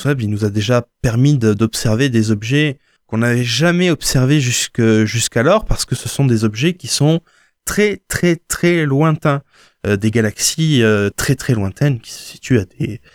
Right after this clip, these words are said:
des dizaines de milliards, euh, d'années, euh,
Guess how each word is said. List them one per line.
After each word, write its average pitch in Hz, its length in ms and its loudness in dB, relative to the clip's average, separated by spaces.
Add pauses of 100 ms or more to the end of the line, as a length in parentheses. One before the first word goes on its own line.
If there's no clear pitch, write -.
(180)
des 165 180 -14
dizaines 151 540 0
de 127 80 2
milliards, 131 480 2
euh, 104 480 0
d'années, 113 500 2
euh, 101 140 0